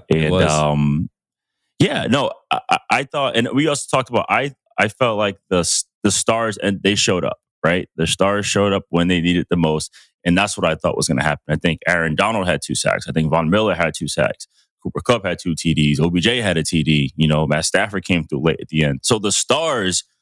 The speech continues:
Speaker 2: for the Rams ended up playing big on the biggest stage,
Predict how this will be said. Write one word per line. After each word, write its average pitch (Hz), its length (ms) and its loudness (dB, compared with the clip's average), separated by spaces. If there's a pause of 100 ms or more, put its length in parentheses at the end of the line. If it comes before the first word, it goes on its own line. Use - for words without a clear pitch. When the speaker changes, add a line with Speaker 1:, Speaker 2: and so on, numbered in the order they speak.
(600)
Speaker 2:
for 113 200 2
the 92 120 -2
Rams 92 640 0 (200)
ended 104 260 2
up 87 220 -2
playing 90 360 0
big 95 300 0
on 80 100 -2
the 82 80 2
biggest 85 320 0
stage, 82 600 0